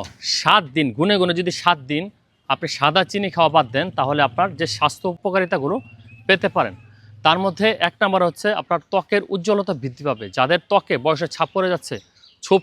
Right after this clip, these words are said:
ছোপ চোখের যে একটা সৌন্দর্য, সেটা নষ্ট হয়ে যাচ্ছে, ত্বকের সৌন্দর্য নষ্ট হয়ে যাচ্ছে, এই সৌন্দর্য সহজে আপনার ফিরে আসবে। যাদের ওজন আনকমপ্লিট, মানে অতিরিক্ত ওজন বা অতিরিক্ত স্থূলতা, সেক্ষেত্রে ওজন কমতে সহায়তা করবে। যাদের বংশে ডায়াবেটিসের ইতিহাস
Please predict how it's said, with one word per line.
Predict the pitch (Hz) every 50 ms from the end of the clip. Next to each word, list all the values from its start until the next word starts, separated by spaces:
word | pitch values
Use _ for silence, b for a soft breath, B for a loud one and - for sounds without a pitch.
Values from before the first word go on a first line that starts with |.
| - -
ছোপ | - 175 151 120 - - _ _ - _ _ _
চোখের | - 185 - - 190 185 180 170
যে | 165 175
একটা | 156 - 160
সৌন্দর্য, | - - 175 175 180 180 170 170 147
সেটা | - - 147 165
নষ্ট | 165 170 151 - -
হয়ে | 156 143 143
যাচ্ছে, | 123 117 120
ত্বকের | - 165 160 170 -
সৌন্দর্য | - 175 170 175 175 170
নষ্ট | 175 165 - - -
হয়ে | 135 127 123
যাচ্ছে, | 107 - - 123
এই | 131 139
সৌন্দর্য | - 156 156 165 180 175 170 190
সহজে | - - 180 160 147 147 156 143
আপনার | - 190 208 220 _ _ _ _ _ _ _ _
ফিরে | - 175 175 180
আসবে। | 170 160 123 110 113 92 _ _ _ _ _ _ _
যাদের | 143 151 156 185 196 220 - _
ওজন | 202 208 233 196 247 226 190 135 107 - _ _
আনকমপ্লিট, | - 165 208 208 190 196 190 180 - - 147 117 - _ - - _ _
মানে | 143 147 170
অতিরিক্ত | 180 185 175 208 202 151 - 208
ওজন | 208 196 175 196 165 127
বা | 135 156
অতিরিক্ত | 160 160 190 165 151 180
স্থূলতা, | 165 - - - 170 170 165 - 143 110
সেক্ষেত্রে | - - 156 - 170 156 - 220 269 - _ _ _ _ _ _
ওজন | 156 175 190 220 214 220 214
কমতে | 208 214 202 185 - 214 254 285 - _ -
সহায়তা | - - 170 156 139 - 139
করবে। | 117 143 110 101 98 90 - _ -
যাদের | 151 156 156 165 196 220 214 185 127 120
বংশে | 147 160 160 143 - 185 156 110
ডায়াবেটিসের | 92 92 - 139 156 175 170 175 160 156 185 151 - 208 202 202 180 - 190 190
ইতিহাস | 170 220 190 165